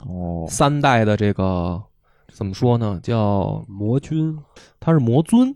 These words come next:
Speaker 3: 魔尊，啊，对。
Speaker 2: 魔尊，这个重楼呢，他不是魔界的最高领导，
Speaker 1: 嗯。
Speaker 2: 但是呢，他是魔界最能打的。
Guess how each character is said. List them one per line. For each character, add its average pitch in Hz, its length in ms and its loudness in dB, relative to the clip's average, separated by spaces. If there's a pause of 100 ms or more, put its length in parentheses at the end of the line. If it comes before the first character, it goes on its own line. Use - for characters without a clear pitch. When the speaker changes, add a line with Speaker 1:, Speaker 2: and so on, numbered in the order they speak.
Speaker 3:
魔 101 160 -10
尊， 131 320 -2
啊， 120 140 -2
对。 95 180 -4 (160)
Speaker 2:
魔 151 240 4
尊， 233 380 4
这 262 120 0
个 202 80 8
重 208 360 0
楼 190 280 6
呢， 208 260 4
他 - 200 -4
不 180 300 4
是 139 320 2
魔 120 420 0
界 147 380 0
的 101 480 -2 (640)
最 143 180 6
高 170 180 6
领 117 240 2
导， - 340 -2
Speaker 1:
嗯。 117 340 -2 (100)
Speaker 2:
但 190 160 4
是 180 160 4
呢， 156 80 2
他 220 140 2
是 196 100 4
魔 135 260 2
界 185 200 4
最 165 160 2
能 185 160 -2
打 - 280 -8
的。 104 260 -2